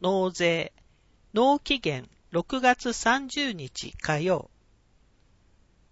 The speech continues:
町県民税一期、納め忘れの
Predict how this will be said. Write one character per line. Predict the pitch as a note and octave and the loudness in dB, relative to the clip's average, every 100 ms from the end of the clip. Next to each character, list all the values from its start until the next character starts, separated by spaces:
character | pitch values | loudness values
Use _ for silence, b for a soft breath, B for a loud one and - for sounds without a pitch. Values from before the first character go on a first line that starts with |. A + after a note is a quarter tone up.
| _ - | _ 0
町 | C4 C4 C4 B3+ | 4 6 4 2
県 | - B3+ B3 A#3+ | 4 4 2 -4
民 | A#3+ B3 G3+ | -4 -4 -6
税 | B2+ C#3+ C3 B2 - | -6 -4 -4 -8 -4
一 | A#3+ - - - | -4 -4 -10 -2
期、 | - - _ _ _ _ _ _ _ - _ - | -2 -2 _ _ _ _ _ _ _ -20 _ -6
納 | E3+ B3 B3 | 2 4 4
め | B3 | 4
忘 | B3 A#3 - | 4 2 0
れ | A3+ A3 | 0 0
の | A3 A#3+ | -2 -8